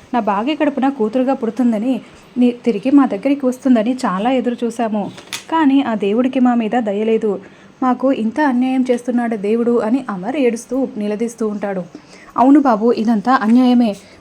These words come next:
మీకు చాలా పెద్ద అన్యాయం ఆ దేవుడు చేస్తున్నాడు. మీకు జరిగిన అన్యాయాన్ని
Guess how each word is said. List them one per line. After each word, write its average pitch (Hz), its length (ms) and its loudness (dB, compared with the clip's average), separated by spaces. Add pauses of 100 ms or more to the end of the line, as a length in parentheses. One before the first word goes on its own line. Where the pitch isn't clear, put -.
మీకు 247 260 4
చాలా 262 340 4
పెద్ద 269 260 4
అన్యాయం 233 540 2
ఆ 226 60 0
దేవుడు 214 300 0
చేస్తున్నాడు. 220 580 0 (360)
మీకు 254 200 6
జరిగిన 220 360 6
అన్యాయాన్ని 240 600 4